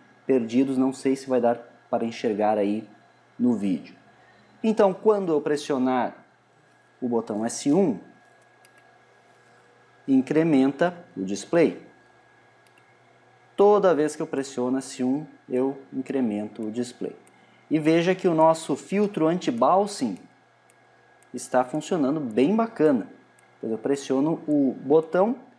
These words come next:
ele incrementa o display apenas uma vez. Muito bom isso mesmo. Se eu pressionar o S dois, que foi configurado para decremento, o nosso display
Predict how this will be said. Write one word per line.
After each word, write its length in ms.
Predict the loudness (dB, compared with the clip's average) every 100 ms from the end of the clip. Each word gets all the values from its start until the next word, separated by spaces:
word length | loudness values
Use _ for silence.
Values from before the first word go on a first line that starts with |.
| _ _ _ 0
ele 160 | 0
incrementa 580 | 0 0 2 4 2 0
o 40 |
display 380 | -2 -2 0 2
apenas 440 | 2 0 -2 0 0
uma 200 | 2 2
vez. 480 | 0 -4 -8 -20 _ _ _ _ -6
Muito 320 | -2 0 0
bom 240 | 2 2
isso 240 | 0 -2 -2
mesmo. 320 | 0 -2 -6 -20 _ _ _ _ _ _ _ _ _
Se 140 | 0
eu 60 | 2
pressionar 560 | 4 2 2 2 4 4
o 80 |
S 260 | 2 0 0
dois, 640 | 4 6 4 0 -10 -18 _ _ _ _ _ _ _ _
que 120 | _ -2
foi 180 | 0
configurado 540 | 0 -2 0 4 2 2
para 180 | -2 0
decremento, 720 | 0 0 0 0 0 -2 -2 -6 -20 -20 -20 _ _
o 140 | 2
nosso 460 | 4 4 2 -2 -4
display 680 | -4 -4 0 2 2 -2